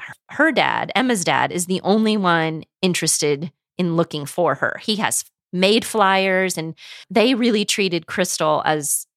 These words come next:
part of the family. And he's very distraught that no one is looking for her, that she's been known to do drugs, and the police have kind of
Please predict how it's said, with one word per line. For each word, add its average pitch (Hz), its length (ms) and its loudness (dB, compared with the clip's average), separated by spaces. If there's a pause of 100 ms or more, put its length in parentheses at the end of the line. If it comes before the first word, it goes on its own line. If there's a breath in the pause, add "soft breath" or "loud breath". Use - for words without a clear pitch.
(240)
part 185 220 0
of 165 120 -6
the 156 100 -2
family. 165 720 0
And 160 380 0
he's 220 320 -2
very 165 240 0
distraught 143 600 0
that 139 320 0
no 165 240 2
one 156 180 -2
is 139 140 -4
looking - 260 -10
for - 200 -14
her, - 260 -10
that 160 240 -2
she's 180 320 0
been 165 400 0 (260 soft breath)
known 180 320 4
to 180 140 -2
do 147 160 -4
drugs, 202 640 0
and 147 340 -8
the 165 60 -6
police 160 320 -2
have 139 160 -6
kind 147 240 -6
of 151 240 -8